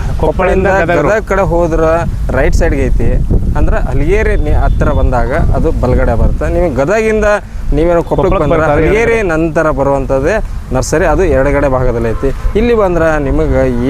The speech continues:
Speaker 2: ಏನು ಬೇಕು ಎಲ್ಲ ಸಿಗ್ತಾವೆ. ಅಂದ್ರೆ ಇವತ್ತು ಅರಣ್ಯ ಕೃಷಿಗಳಾಗಿರ್ಬೋದು, ಮಾಗಾನಿ, ಸಿಲ್ವರ್, ಈ ಥರ ಯಾವ ಸಸಿಗಳು ಸಿಗ್ತಾವೆ, ತೆಂಗು ಸಿಗುತ್ತೆ, ಅಡಿಕೆ ಸಿಗುತ್ತೆ, ಆಮೇಲೆ ಹೂ ಯಾವುದಾದ್ರೂ ಇರಲಿ, ನೀವು ಮೈಸೂರು ಮಲ್ಲಿಗೆ ಆಗಿರಲಿ, ಮಲ್ಲಿಗೆ ಹೂ ಆಗಿರಲಿ,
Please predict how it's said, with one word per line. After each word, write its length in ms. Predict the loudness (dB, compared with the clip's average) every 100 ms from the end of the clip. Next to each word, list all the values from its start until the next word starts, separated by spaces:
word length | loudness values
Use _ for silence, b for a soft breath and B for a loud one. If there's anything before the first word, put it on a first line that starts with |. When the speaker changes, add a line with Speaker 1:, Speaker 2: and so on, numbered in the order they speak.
| 2
Speaker 2:
ಏನು 200 | 2 0
ಬೇಕು 380 | 0 0 0 -4 -4 -4 0
ಎಲ್ಲ 220 | 0 0
ಸಿಗ್ತಾವೆ. 360 | -4 -4 -4
ಅಂದ್ರೆ 200 | -2 0
ಇವತ್ತು 380 | 0 -2 0 -2 0 B -2
ಅರಣ್ಯ 480 | -2 0 0 0 -2 -2
ಕೃಷಿಗಳಾಗಿರ್ಬೋದು, 760 | -2 0 0 0 0 0 0 0
ಮಾಗಾನಿ, 840 | 0 0 0 0 0 -2 -2 -2
ಸಿಲ್ವರ್, 400 | 0 0 0 -2
ಈ 100 | -2
ಥರ 180 | -2 -2
ಯಾವ 160 | 0
ಸಸಿಗಳು 520 | -2 -4 -4 -2 0 0
ಸಿಗ್ತಾವೆ, 600 | -2 0 0 0 -4 -8 -4
ತೆಂಗು 180 | -2 -2
ಸಿಗುತ್ತೆ, 680 | -2 -2 -2 0 0 0 0
ಅಡಿಕೆ 280 | -2 -2 -2
ಸಿಗುತ್ತೆ, 580 | 0 -2 -2 0 0 0 B -2 0
ಆಮೇಲೆ 240 | 0 0
ಹೂ 320 | 2 2 2
ಯಾವುದಾದ್ರೂ 500 | 2 0 0 0 0
ಇರಲಿ, 240 | 0 0 0
ನೀವು 140 | 0
ಮೈಸೂರು 320 | 0 0 0
ಮಲ್ಲಿಗೆ 240 | 0 0 0
ಆಗಿರಲಿ, 460 | 0 -2 -2 0
ಮಲ್ಲಿಗೆ 340 | 0 0 2 0
ಹೂ 220 | 0 0
ಆಗಿರಲಿ, 360 | 0 0 0